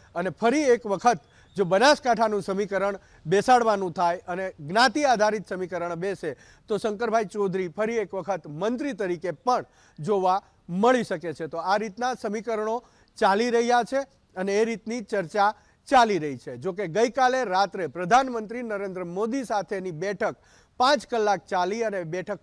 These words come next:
પૂરી થયા બાદ લગભગ, લગભગ બધું નક્કી થઈ ગયું છે. નવ્વાણું ટકા જે ચહેરાઓ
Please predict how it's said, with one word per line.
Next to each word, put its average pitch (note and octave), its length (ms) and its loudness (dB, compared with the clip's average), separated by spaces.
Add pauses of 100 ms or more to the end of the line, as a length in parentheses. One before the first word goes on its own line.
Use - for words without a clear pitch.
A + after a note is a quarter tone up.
પૂરી F#3 200 -6
થયા F3 280 -4
બાદ D3 420 0 (360)
લગભગ, A3 440 2
લગભગ A3+ 320 0
બધું F#3 460 -2
નક્કી G#3 280 -6
થઈ F3 180 -4
ગયું E3 240 -8
છે. F#3+ 220 -6 (300)
નવ્વાણું B3 500 2
ટકા G#3 400 0 (280)
જે G#3 300 2 (720)
ચહેરાઓ B3+ 640 6